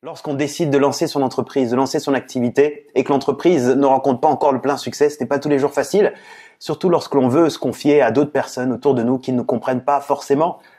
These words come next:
l'univers dans lequel on est, l'état d'esprit dans lequel on est, et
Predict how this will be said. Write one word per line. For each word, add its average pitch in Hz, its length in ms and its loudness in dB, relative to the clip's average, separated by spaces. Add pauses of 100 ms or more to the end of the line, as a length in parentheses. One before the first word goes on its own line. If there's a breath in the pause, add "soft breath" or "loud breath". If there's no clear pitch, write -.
(160 soft breath)
l'univers 143 680 2
dans 127 120 0
lequel 127 220 0
on 120 120 2
est, 143 380 2 (260 soft breath)
l'état 131 320 0
d'esprit 135 320 0
dans 123 140 -2
lequel 135 200 0
on 127 140 2
est, 139 300 2
et 120 140 0